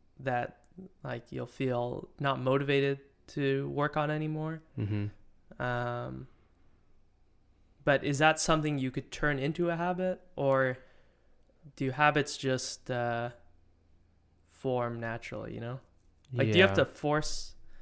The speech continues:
Speaker 2: I mean,
Speaker 1: habits? I
Speaker 2: init-
Speaker 1: feel like when we were kids, brushing our teeth was, might have been forced, right?
Speaker 2: Yeah.
Speaker 1: We didn't wanna do it.
Speaker 2: Mm-hmm.
Speaker 1: Um,
Speaker 2: Um, if you have to force it, I mean, sometimes initially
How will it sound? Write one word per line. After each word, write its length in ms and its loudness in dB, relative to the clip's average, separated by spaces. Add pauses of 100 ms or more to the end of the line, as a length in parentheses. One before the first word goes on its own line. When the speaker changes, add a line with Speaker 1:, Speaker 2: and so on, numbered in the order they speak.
(720)
Speaker 2:
I 40 -4
mean, 80 0
Speaker 1:
habits? 580 0 (580)
I 60 2
Speaker 2:
init- 160 8
Speaker 1:
feel 120 10
like 80 10
when 140 10
we 80 6
were 60 6
kids, 300 0
brushing 420 -2
our 80 -2
teeth 380 -4
was, 460 -8
might 260 0
have 60 -2
been 140 -6
forced, 640 -12
right? 300 -10
Speaker 2:
Yeah. 360 4 (280)
Speaker 1:
We 120 0
didn't 180 4
wanna 260 4
do 220 2
it. 180 -4 (160)
Speaker 2:
Mm-hmm. 840 -6
Speaker 1:
Um, 440 -8 (140)
Speaker 2:
Um, 640 0 (360)
if 200 -2
you 60 4
have 140 4
to 80 2
force 640 4
it, 320 4 (840)
I 60 4
mean, 140 8
sometimes 560 4 (220)
initially 800 4